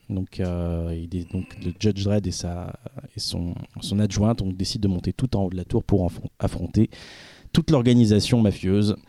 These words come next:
Voilà. Donc le film est sorti, euh, quelques mois après The Raid, euh, on y pense forcément, euh, mais c-, donc déjà pour son principe de verticalité, parce que, euh, comme dans un jeu vidéo, en fait, on va passer de, d'étage en étage jusqu'à monter, euh,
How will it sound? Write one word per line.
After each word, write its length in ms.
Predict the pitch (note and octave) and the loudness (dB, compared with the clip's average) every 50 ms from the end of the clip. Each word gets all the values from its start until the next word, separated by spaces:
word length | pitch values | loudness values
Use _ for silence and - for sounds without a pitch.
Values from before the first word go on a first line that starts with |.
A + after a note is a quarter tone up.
| - - - _ _ _ | -20 -20 -20 _ _ _
Voilà. 180 | - A2 F#2 D#2 - - _ _ _ _ _ _ _ _ _ _ _ _ _ - - - - | -4 -2 -2 -4 -6 -12 _ _ _ _ _ _ _ _ _ _ _ _ _ -12 -12 -2 2
Donc 200 | B2 C#3+ C#3 - | 2 4 4 4
le 60 | E3 | 2
film 200 | D3+ - F3+ E3+ | 2 4 4 4
est 60 | D3 C3 | 4 4
sorti, 540 | - C#3+ - - - - D3 C#3+ C#3 C#3 B2+ | 4 2 0 0 0 0 2 4 4 6 6
euh, 680 | A2+ G#2+ G#2+ G#2 G#2 G#2 G#2 G#2 G2+ G2+ G2 G2 G2 F#2+ - | 6 6 6 4 4 4 4 4 4 4 4 4 2 2 0
quelques 240 | - C#3+ D3 - | -2 -4 -2 2
mois 220 | - A#2+ B2 B2+ A#2 | 2 4 4 4 4
après 240 | - - - A#2 G#2+ | 2 2 0 0 0
The 80 | G2 | 2
Raid, 320 | F#2+ F2+ F#2+ G2 C3 D3 D3 | 2 0 2 0 0 0 0
euh, 1200 | C#3+ B2+ - G#2 G2+ G2 F#2+ F#2 F#2 F2+ F2+ F2+ F2+ F2+ F2 F2 F2 F2+ F2 F2 F2 F2 F2 F2+ - - - - F#2+ - | -2 -4 -4 -4 -2 -2 -2 -2 -2 -2 -2 -2 -2 -2 -2 -2 -2 -4 -4 -4 -4 -4 -4 -6 -6 -6 -6 -8 -6 -4
on 120 | F#2 F#2+ | -4 -4
y 80 | F#2+ G2 | -4 -2
pense 320 | - A2+ A#2 - - - | -2 -2 -2 -2 -4 -8
forcément, 680 | - - A#2 - - - G2+ F#2+ F#2+ F#2 A2 C3 C#3 - - G#2+ | -8 -8 -6 -6 -2 0 0 2 2 0 0 -2 -6 -6 -2 0
euh, 560 | G2+ F#2+ F#2 F#2 F#2 F#2 F#2 F#2 F#2 F#2 F#2 | 0 2 2 2 2 2 2 2 0 0 0
mais 220 | F#2 F#2+ G2 A2 A2+ | 0 2 2 2 2
c-, 360 | - - - - - - - | 0 -2 -6 -8 -10 -8 -6
donc 180 | G2 F#2+ F#2+ F#2 | -4 -4 -2 0
déjà 180 | G2 F#2+ A2+ | 0 2 2
pour 160 | A2 - A#2+ - | 2 0 -2 -4
son 140 | - G2 | -2 -4
principe 280 | F2+ - F#2+ G2 - G#2+ | -2 -2 -2 -2 -2 0
de 60 | G2 | 0
verticalité, 640 | F#2 F#2+ F#2 - - G2+ - G#2 F#2 G2 G2 - D3 | 0 0 0 -4 -4 -4 -2 -2 0 0 2 0 0
parce 220 | - - - - | 0 -2 -6 -6
que, 160 | - - F#2 F2 - - - - - - - _ - - | -4 -4 -4 -4 -4 -10 -20 -20 -20 -20 -20 _ -8 -6
euh, 360 | F2+ F2 F2 F2 F2 F2 F2 - | -6 -4 -2 -2 -2 -2 -2 2
comme 200 | - A#2+ A2+ A2+ | 4 4 6 6
dans 180 | A2 G#2+ G2+ G#2+ | 6 6 6 6
un 60 | G2+ | 4
jeu 100 | G2 G2+ | 4 4
vidéo, 400 | G2 G2+ G2 G2+ G#2 G#2 G#2+ G2+ | 2 2 2 4 4 4 6 4
en 80 | F#2+ | 2
fait, 300 | F2+ - G#2+ G#2 G2+ - | 0 0 0 -2 0 0
on 60 | G2 F2+ | -2 -2
va 120 | F#2 F#2 | -2 -2
passer 300 | - F#2+ F#2 - - G2 | -2 -2 -2 -2 -4 -2
de, 100 | G2 F#2+ | -2 -2
d'étage 400 | F2+ F2+ G#2 F#2+ - A2 G#2+ F#2+ | 0 0 0 2 4 4 4 4
en 80 | F#2+ F#2+ | 4 2
étage 540 | F2+ - - G#2 G#2 G#2+ G#2 G2+ F#2+ F#2 | 2 2 2 2 2 2 0 0 -2 -4
jusqu'à 320 | F2+ F#2 F#2+ - - G#2 F#2+ | -4 -4 -6 -6 -4 -2 0
monter, 400 | F#2+ F2+ F2+ - - G#2 G2+ F#2+ | 0 0 -2 -2 0 0 0 0
euh, 80 | F2 | 0